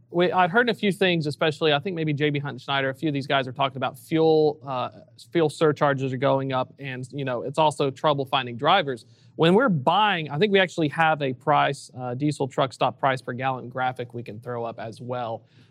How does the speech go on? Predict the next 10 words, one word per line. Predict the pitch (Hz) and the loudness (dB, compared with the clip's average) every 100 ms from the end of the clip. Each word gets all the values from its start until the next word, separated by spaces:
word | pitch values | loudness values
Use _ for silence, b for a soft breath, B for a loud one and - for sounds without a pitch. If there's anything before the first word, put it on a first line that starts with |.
| b | b
Um, | 117 117 110 - _ - _ _ _ _ | -6 -4 -6 -10 _ -20 _ _ _ _
you | 175 | 2
know, | 180 170 - | 4 4 2
uh, | 196 190 185 | -2 -2 0
driver | 175 226 220 | 2 4 2
shortages, | - 202 190 175 180 175 | 2 4 4 4 0 0
having | - 202 202 | 0 0 0
trouble | 175 185 170 | 0 0 2
finding | 175 160 151 | 2 2 0
drivers, | 143 143 139 139 127 | 2 2 2 0 -4